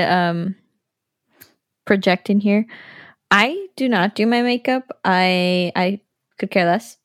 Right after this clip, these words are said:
about that stuff. But there are companies, they do exist. I will tell you that. Uh, I, like I said, don't really do my makeup or anything. So I've only heard of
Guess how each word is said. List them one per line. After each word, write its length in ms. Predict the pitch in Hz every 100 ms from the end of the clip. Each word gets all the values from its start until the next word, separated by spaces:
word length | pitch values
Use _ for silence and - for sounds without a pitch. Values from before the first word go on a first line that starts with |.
| -
about 220 | 233 208
that 120 | - -
stuff. 200 | 247 254 - - - - _ -
But 360 | 277 220 196 _ _ _ _ _ _ _ _ _ _ _ _
there 200 | 208 220
are 120 | 202 202
companies, 540 | 208 196 175 160 180
they 100 | 180
do 140 | 175
exist. 440 | 175 170 - 175 -
I 40 | 190
will 140 | 165
tell 200 | - -
you 120 | 156
that. 260 | 143 143 - - _ - -
Uh, 380 | 196 185 175 -
I, 520 | 180 208 226 233 214
like 240 | 214 196 220
I 40 |
said, 360 | 220 196 185 -
don't 220 | 180 180
really 640 | 185 190 196 196 190 190 - _ _ _ _ _ _ -
do 120 | 185
my 180 | 190 202
makeup 360 | 208 214 226
or 60 | 233
anything. 400 | 226 240 240 233
So 140 | 226
I've 100 | 202
only 200 | 226 240
heard 240 | 226 202 202
of 200 | 190